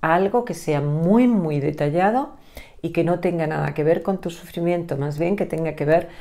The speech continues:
con algo de tipo, eh, superior, trascendente,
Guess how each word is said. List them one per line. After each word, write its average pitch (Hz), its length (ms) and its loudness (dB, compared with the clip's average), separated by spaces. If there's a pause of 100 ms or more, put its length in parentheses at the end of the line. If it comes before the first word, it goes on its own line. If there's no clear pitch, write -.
(300)
con 147 180 0
algo 180 220 0
de 180 140 4
tipo, 180 560 2 (380)
eh, 135 160 -2
superior, 190 1000 4
trascendente, 185 1080 0